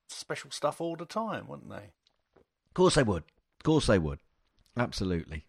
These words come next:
Speaker 2: absolutely. I'd, you know, I'd, I'd, what I want them to report on are what the possible benefits might be,
Speaker 1: Hmm.
Speaker 2: not just, "Oh, they're possibly looking at it." I'm, I'm possibly looking at a new car. Is that
Speaker 1: I
Speaker 2: it?
Speaker 1: wonder
Speaker 2: Is that head-, is that headlines?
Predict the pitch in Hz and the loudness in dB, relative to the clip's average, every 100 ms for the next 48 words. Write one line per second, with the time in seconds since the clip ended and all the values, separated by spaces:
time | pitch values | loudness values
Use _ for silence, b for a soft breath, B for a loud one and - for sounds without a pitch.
0 | _ 87 - 90 85 78 78 80 90 - | _ -14 -12 -12 -10 -12 -14 -12 -12 -10
1 | 104 78 87 _ _ 98 - - 101 - | -10 -8 -12 _ _ -20 -18 -14 -12 -14
2 | - b b _ - 127 170 185 156 156 | -20 b b _ -8 4 6 6 4 2
3 | 110 123 104 101 92 127 120 - 80 101 | 0 0 0 0 -2 -2 -2 -2 -6 -8
4 | - 107 110 127 - 107 - - 147 - | -10 -8 -2 -2 -2 -6 -8 -8 -6 -6
5 | - 113 - _ _ _ _ - 156 175 | -6 -6 -8 _ _ _ _ -2 0 0
6 | - - - 101 90 80 - 80 62 175 | -2 -8 -4 -2 -2 -4 -8 -10 -10 -8
7 | 143 139 127 - b b 113 107 98 92 | -8 -4 -4 -4 b b 0 0 0 -2
8 | - 104 - 90 90 98 - 85 82 107 | -2 -2 -4 -6 -4 -6 -6 -8 -6 -8
9 | - b b b - 202 196 - - - | -12 b b b 4 6 6 -2 -10 4
10 | 226 202 143 - 110 120 131 135 143 147 | 4 10 8 8 0 2 2 2 0 0
11 | 139 151 165 147 175 208 208 92 - _ | 0 2 2 4 6 8 8 4 0 _
12 | _ _ - B B B _ _ _ _ | _ _ -20 B B B _ _ _ _
13 | _ - 180 180 262 208 185 190 180 180 | _ -2 2 6 6 6 4 6 6 4
14 | 180 180 202 175 185 220 247 247 - | 2 4 6 6 6 8 8 8 4